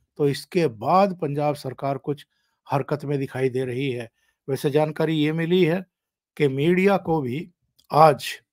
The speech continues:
एक किलोमीटर पहले ही रोक दिया जाएगा, उसके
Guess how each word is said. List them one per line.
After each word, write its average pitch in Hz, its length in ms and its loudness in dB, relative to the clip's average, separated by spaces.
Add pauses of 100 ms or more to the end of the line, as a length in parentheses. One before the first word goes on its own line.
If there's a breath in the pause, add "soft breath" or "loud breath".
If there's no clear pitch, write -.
(840)
एक 220 340 10
किलोमीटर 165 600 0
पहले 139 460 -2
ही 135 300 -6 (640)
रोक 151 280 4
दिया 147 200 2
जाएगा, 143 400 0
उसके 165 300 -4